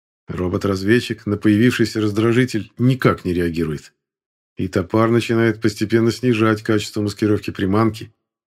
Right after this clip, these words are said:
а точнее чуть увеличивать периоды, на которые у неё частично слетает поле скрытности.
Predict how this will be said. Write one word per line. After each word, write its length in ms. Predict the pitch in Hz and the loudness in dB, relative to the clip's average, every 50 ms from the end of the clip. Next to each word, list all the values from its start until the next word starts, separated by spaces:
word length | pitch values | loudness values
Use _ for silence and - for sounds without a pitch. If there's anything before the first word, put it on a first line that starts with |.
| _ _ _ _ _ _ | _ _ _ _ _ _
а 80 | - - | -12 -6
точнее 420 | - 101 98 - - 127 123 117 | -4 -4 -4 -2 0 0 0 0
чуть 300 | 117 - 147 151 135 - | 0 -2 -2 -2 0 2
увеличивать 640 | 135 127 127 127 131 127 127 - 123 123 110 - - | 2 4 4 4 4 2 0 0 0 0 0 -2 -2
периоды, 500 | 123 127 127 139 131 117 104 87 90 87 | 0 0 2 2 2 2 2 0 -2 -4
на 100 | 90 90 | -4 -2
которые 440 | - 101 101 - 107 107 107 107 104 | -4 -4 -2 -2 0 2 2 2 2
у 40 | 104 | 2
неё 260 | 104 107 107 107 101 | 2 2 2 2 0
частично 540 | - - 107 104 - - 139 - - - 107 | -2 -4 -8 -10 -6 -6 -6 -4 -4 -6 -8
слетает 540 | - - 110 104 104 120 110 104 104 104 - | -8 -6 -8 -4 -2 0 2 2 0 0 0
поле 200 | 117 110 101 98 | 0 0 0 0
скрытности. 640 | - - - 117 107 110 - 87 - - - - | -2 -2 0 0 0 0 -4 -8 -10 -12 -16 -20